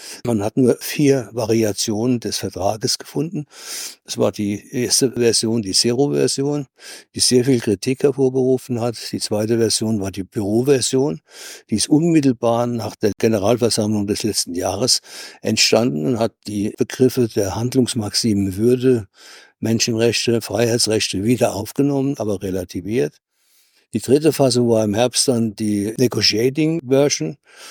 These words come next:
und die vierte ist dann im Februar ausgegraben worden von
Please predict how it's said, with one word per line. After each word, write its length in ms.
und 140
die 40
vierte 320
ist 300
dann 180
im 320
Februar 800
ausgegraben 640
worden 360
von 320